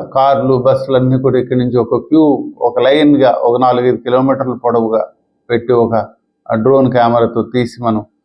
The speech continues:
దాన్ని ఒక మ-, మంచి, ఆ, బాగా మనం స్టార్ట్ అయ్యామనే ఒక ఉద్దేశంతో, ఒక, ఒక ఐడియా ఇద్దామనే ఉద్దేశంతో అలాంటి అరేంజ్‌మెంట్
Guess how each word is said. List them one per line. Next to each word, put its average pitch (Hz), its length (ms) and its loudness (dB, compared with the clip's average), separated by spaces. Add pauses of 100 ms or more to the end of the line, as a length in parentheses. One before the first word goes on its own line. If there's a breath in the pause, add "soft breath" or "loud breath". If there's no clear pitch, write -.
(340)
దాన్ని 123 280 2
ఒక 113 120 0
మ-, 117 440 -2
మంచి, 131 420 0 (200)
ఆ, 120 180 0 (600)
బాగా 135 380 2
మనం 151 300 2
స్టార్ట్ 139 360 0
అయ్యామనే 135 380 2
ఒక 127 200 -2
ఉద్దేశంతో, 147 680 -4
ఒక, 131 180 0
ఒక 123 260 0 (100)
ఐడియా 139 340 2
ఇద్దామనే 131 440 0
ఉద్దేశంతో 127 560 -8
అలాంటి 117 380 -2
అరేంజ్‌మెంట్ - 460 -8